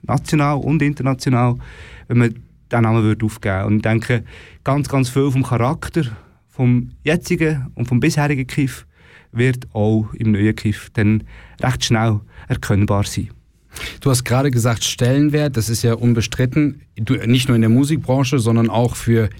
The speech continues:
Speaker 2: die Menschen hier in Aarau und Umgebung im Mittelland. Äh, für einige hat das kif ja einen riesen Stellenwert, eben für die ange-, also für die angesprochenen Menschen. Und, äh,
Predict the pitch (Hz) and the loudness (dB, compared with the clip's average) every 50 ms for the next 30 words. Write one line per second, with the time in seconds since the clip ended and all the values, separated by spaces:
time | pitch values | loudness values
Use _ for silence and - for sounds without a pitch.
0 | - - 110 110 110 117 123 123 - 123 113 104 98 110 127 127 113 113 104 98 | -2 0 2 4 4 4 2 2 2 0 0 2 2 2 2 2 2 0 0 0
1 | 110 117 113 127 135 131 - - 127 131 123 117 113 104 110 113 117 127 135 131 | 0 2 2 2 0 0 0 0 0 2 2 0 0 0 0 0 2 2 2 2
2 | 113 110 110 113 120 - 143 135 135 139 160 160 165 - - - - - - - | 2 2 2 2 2 2 2 2 2 2 2 0 -2 -6 -12 -16 -16 -18 -18 -20
3 | - - - - - 117 120 127 127 127 - - - 143 117 113 143 165 180 175 | -20 -20 -16 -4 0 2 2 2 0 -2 -6 -4 -2 -2 0 2 0 2 2 2
4 | 151 160 156 160 - - - 120 - - - - - - - 123 117 - - - | 2 0 0 -2 -6 -8 -4 -4 -4 -4 -4 -10 -10 -2 -2 0 0 -2 -6 -10
5 | - - _ - - 131 123 123 123 113 110 110 110 104 113 120 113 113 101 - | -14 -20 _ -2 -2 -2 0 0 0 0 2 0 0 2 2 2 2 2 0 2
6 | - 120 123 131 131 135 139 131 127 - 117 123 120 120 - - 110 98 104 101 | 2 2 4 4 4 2 0 -2 -2 -2 0 2 2 0 0 -2 -2 -2 0 0
7 | 104 92 - - 107 113 110 101 101 - - 104 101 92 95 - - - 98 92 | 0 -2 -2 0 0 0 2 0 -2 -2 -2 0 0 0 -2 -4 -4 -4 -2 0
8 | 107 107 - - 110 104 107 107 104 107 113 120 - 143 139 127 - - - - | 0 0 0 0 0 2 2 4 4 4 2 2 2 2 0 0 -2 -10 -14 -16
9 | - - - 120 123 123 113 123 - - 120 120 120 120 120 117 113 | -8 -2 2 2 4 2 2 0 -2 0 2 2 4 4 2 2 0